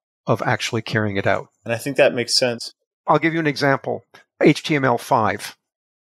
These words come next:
Speaker 2: Mm-hmm.
Speaker 1: There's some things about H T M L five I really don't like, but it is a part of networking technology,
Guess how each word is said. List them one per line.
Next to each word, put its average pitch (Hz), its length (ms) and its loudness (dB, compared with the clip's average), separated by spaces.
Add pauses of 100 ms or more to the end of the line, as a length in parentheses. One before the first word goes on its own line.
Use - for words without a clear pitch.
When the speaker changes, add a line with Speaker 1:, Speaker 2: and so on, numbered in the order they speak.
Speaker 2:
Mm-hmm. 110 140 -16
Speaker 1:
There's 135 160 2
some 143 120 -2
things 202 220 2
about 147 200 2
H 156 160 0
T 165 120 0
M 143 80 0
L 131 100 2
five 135 200 0
I 123 60 2
really 131 240 0
don't 117 220 -4
like, 110 420 0 (600)
but 131 320 0 (140)
it 151 180 2
is 147 540 -2 (840)
a 147 220 4 (100)
part 190 320 0
of 131 120 -6
networking 139 520 -2
technology, 127 840 0